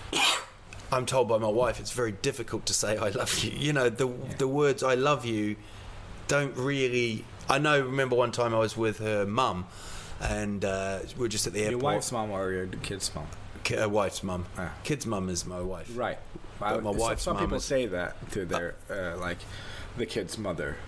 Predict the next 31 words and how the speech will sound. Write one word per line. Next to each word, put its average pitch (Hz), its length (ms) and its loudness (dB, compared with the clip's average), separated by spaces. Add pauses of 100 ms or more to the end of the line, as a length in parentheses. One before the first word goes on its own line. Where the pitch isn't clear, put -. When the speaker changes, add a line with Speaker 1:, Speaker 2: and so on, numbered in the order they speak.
(120)
Speaker 1:
Oh, 135 120 6
yeah, 120 200 4
Speaker 2:
Uh, 98 80 0
Speaker 1:
yes, 113 260 0
Speaker 2:
yeah, 101 60 2
Speaker 1:
yes. 95 240 0 (840)
Speaker 2:
sorry. 123 140 6 (200)
Speaker 1:
Um, 110 300 -2 (180)
but 117 80 2
I 131 120 4
was 131 160 4
at 113 180 0
the 117 160 4
airport 127 340 4
and 120 80 -2
I 107 40 -2
was 107 80 -4
going, 113 540 0
and, 107 300 -2
and 107 180 -2
then 107 120 -2
she 104 160 0
said, 104 440 0 (800)
"I, 120 480 0
I 156 140 0
love 175 280 2
you." 90 360 -2
But 127 120 2
she 143 140 4
meant, 139 320 2
like, 104 400 2